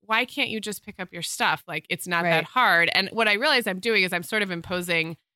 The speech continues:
Speaker 1: my value <laughs> systems and my maturity onto them, which really they have no desire. Like, and I can remember
Speaker 2: Right.
Speaker 1: being a kid and literally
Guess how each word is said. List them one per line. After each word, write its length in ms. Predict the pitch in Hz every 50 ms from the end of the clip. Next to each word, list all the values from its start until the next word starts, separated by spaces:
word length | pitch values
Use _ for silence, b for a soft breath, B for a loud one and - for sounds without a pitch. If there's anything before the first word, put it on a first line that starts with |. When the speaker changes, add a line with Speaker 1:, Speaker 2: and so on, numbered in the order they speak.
| _ _ -
Speaker 1:
my 280 | 175 185 190 214 226 226
value 380 | 208 180 170 170 165 160 160
<laughs> 0 |
systems 800 | 156 - - 160 - - - - - 196 175 196 214 240 233 - B B B B 339 285 B _
and 200 | 214 220 208 196
my 240 | 196 190 185 190 196
maturity 760 | 208 190 175 - - - 302 254 220 196 180 175 175 175 170 -
onto 300 | 175 175 175 190 - 262
them, 500 | 254 339 359 339 226 208 190 196 190 180 - - _ _
which 200 | 226 233 226 -
really 180 | 277 285 285 269
they 140 | 226 240 240
have 200 | 247 262 233 208
no 300 | 220 220 226 247 262 262 262
desire. 480 | 233 220 185 190 165 156 156 147 147 -
Like, 200 | 208 208 - -
and 100 | - 240
I 80 | 269 311
can 160 | - 370 370
remember 360 | 359 349 311 302 285 269 247
Speaker 2:
Right. 120 | 220 185 -
Speaker 1:
being 320 | 220 240 247 240 226 208
a 60 | 185
kid 340 | - - - 233 220 190 180
and 240 | - 180 180 185 190
literally 720 | 220 254 - - - 262 233 220 208 190 185 175 170 -